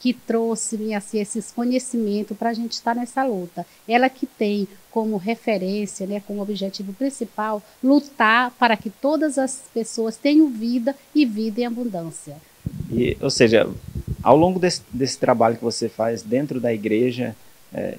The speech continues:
Speaker 2: e da, dialogando com várias entidades do município, queria que você colocasse pra gente, é, que campos de atuação, assim, é, você já teve a oportunidade de, de transitar dentro da própria, do próprio município, ajudando na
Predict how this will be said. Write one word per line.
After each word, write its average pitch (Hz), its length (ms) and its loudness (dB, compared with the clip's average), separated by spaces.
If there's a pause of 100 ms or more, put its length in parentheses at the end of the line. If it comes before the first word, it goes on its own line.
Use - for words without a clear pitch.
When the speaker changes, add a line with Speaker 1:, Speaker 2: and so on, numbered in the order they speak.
Speaker 2:
e - 120 -8
da, 104 220 0
dialogando 110 680 4
com 107 360 -2
várias 120 300 4
entidades 107 600 0
do 110 80 0
município, 110 760 -4 (380)
queria 156 160 -4
que 151 60 -10
você 165 120 -4
colocasse 139 460 2
pra 123 180 4
gente, 127 400 -4 (500)
é, 104 280 -4
que 95 120 -12
campos 160 480 -2
de 123 80 4
atuação, 120 640 0
assim, 120 440 -4 (720)
é, 101 160 -2
você 107 200 -2
já 113 120 2
teve 117 180 2
a 113 40 4
oportunidade 110 680 -2
de, 107 380 -6 (420)
de 156 80 -8
transitar 123 640 4
dentro 123 480 4
da 110 140 0
própria, 120 560 0 (420)
do - 100 -10
próprio 127 300 2
município, 120 760 0 (400)
ajudando 143 500 2
na 131 200 2